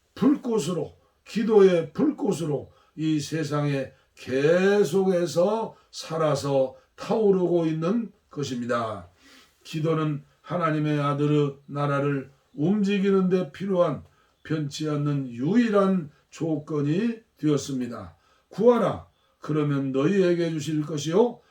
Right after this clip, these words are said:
찾으라. 그러면 찾을 것이요. 문을 두드리라.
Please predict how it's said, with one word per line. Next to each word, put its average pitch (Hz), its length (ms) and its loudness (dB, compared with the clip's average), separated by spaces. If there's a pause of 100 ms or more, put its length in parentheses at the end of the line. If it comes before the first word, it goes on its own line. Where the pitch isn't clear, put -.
(100)
찾으라. 214 640 -2 (240)
그러면 143 560 -2
찾을 202 320 -4
것이요. 185 520 -4 (200)
문을 190 420 0
두드리라. 196 640 2